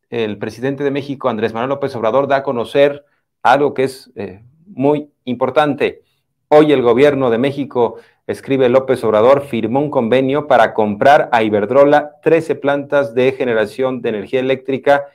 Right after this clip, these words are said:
que formarán parte del patrimonio público y serán operadas por la C F E.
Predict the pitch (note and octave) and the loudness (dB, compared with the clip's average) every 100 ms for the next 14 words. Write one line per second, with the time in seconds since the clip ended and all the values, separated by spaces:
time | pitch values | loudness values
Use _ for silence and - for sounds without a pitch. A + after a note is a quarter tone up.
0 | _ _ _ - B2 - A#2+ A2+ A#2+ D3 | _ _ _ -2 0 2 0 2 0 0
1 | C#3+ D3 C#3+ C#3+ B2 A2 A2 G#2+ G#2+ A#2 | 2 2 2 -2 -2 -2 -2 -4 -4 -4
2 | C3+ B2+ D3 C3 B2 A#2 C#3 G3 - _ | -4 -4 -4 -2 -4 0 -2 -2 -8 _
3 | _ _ _ A#2 A2 A2+ C#3 C#3 A#2+ B2 | _ _ _ -8 -2 -2 0 -2 0 2
4 | C3+ C3 - G#2 G2 B2 A#2 B2+ C3+ F#3 | 2 0 -4 -4 -2 -2 -4 0 0 0
5 | - | -2